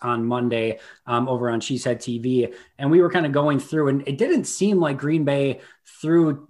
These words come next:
you know, too much unique stuff. They didn't, you know, nothing that they needed to pull out of the kitchen sink in this game. It felt like a fairly,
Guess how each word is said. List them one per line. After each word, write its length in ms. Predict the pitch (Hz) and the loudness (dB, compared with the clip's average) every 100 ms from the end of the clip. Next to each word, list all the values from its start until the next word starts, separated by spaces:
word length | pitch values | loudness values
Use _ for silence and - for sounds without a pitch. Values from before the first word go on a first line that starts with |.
| - | -10
you 180 | 147 139 | -2 0
know, 140 | 135 | 0
too 320 | - - 196 | -4 0 2
much 440 | 190 185 180 - - | 4 0 -4 -10 -8
unique 420 | 147 139 151 151 | 0 2 2 0
stuff. 360 | - 143 151 151 | -4 -2 -2 0
They 80 | 147 | -2
didn't, 200 | 151 135 | -2 -2
you 80 | 131 | -2
know, 100 | 127 | 0
nothing 300 | 147 151 143 | 0 0 0
that 120 | 135 | 0
they 80 | 135 | 0
needed 260 | 139 135 | 2 0
to 60 | 127 | -2
pull 200 | 151 139 | 0 0
out 120 | 135 | 0
of 60 | 120 | -2
the 60 | |
kitchen 300 | 123 147 131 | -4 -4 -4
sink 220 | 120 165 | -4 -4
in 60 | 147 | -4
this 120 | 127 | -4
game. 200 | - 131 | -4 -4
It 120 | 131 | -4
felt 200 | - 185 | -2 -2
like 160 | 165 151 | -2 -4
a 40 | |
fairly, 680 | 139 - 156 156 151 143 | -4 -4 -2 0 0 0